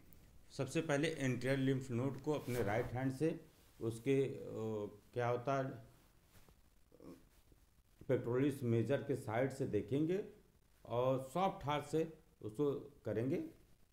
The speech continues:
हार्ड से नहीं, सॉफ्ट हाथ से करते जाएंगे और उसको बिल्कुल रोटेटरी मोशन में। तो एंटीरियर एक्सिलरी लिम्फ नोड का कर लेते हैं, फिर सेंट्रल लिम्फ नोड का करते हैं, जिसको एपिकल नोड कहते हैं,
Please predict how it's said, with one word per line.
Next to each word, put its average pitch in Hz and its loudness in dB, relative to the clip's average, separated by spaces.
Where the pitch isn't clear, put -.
हार्ड 113 0
से 160 -4
नहीं, 190 -4
सॉफ्ट 120 -2
हाथ 120 -4
से 131 -8
करते 127 -4
जाएंगे 135 -2
और 107 0
उसको 110 -2
बिल्कुल 113 -4
रोटेटरी 117 -2
मोशन 127 0
में। 254 -2
तो 196 0
एंटीरियर 139 0
एक्सिलरी 123 4
लिम्फ 135 2
नोड 143 2
का 147 2
कर 151 0
लेते 151 2
हैं, 175 2
फिर - 4
सेंट्रल 127 0
लिम्फ 160 4
नोड 156 2
का 160 0
करते 147 2
हैं, 156 4
जिसको 127 0
एपिकल 123 0
नोड 160 2
कहते 156 0
हैं, 190 -4